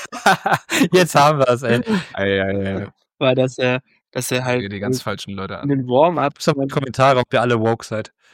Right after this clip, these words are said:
Speaker 2: Ja.
Speaker 3: dass er halt, ähm, Josh Jobe all-, auf den zweiten Cornerback-Spot da am Anfang stellt,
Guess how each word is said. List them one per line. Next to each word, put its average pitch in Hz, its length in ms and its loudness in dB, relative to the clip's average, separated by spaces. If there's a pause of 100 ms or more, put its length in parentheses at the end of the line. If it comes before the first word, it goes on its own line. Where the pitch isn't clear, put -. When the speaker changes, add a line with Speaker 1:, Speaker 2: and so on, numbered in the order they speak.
(160)
Speaker 2:
Ja. 107 300 -10 (1120)
Speaker 3:
dass 143 100 -10
er 139 240 2
halt, 135 320 -2
ähm, 127 520 -4 (140)
Josh - 380 -2
Jobe 147 300 2
all-, 131 180 -2
auf - 120 -8
den 135 120 -6
zweiten 131 380 -2
Cornerback-Spot 131 720 -2
da 120 180 0
am 113 80 -2
Anfang 127 340 -4
stellt, 139 440 0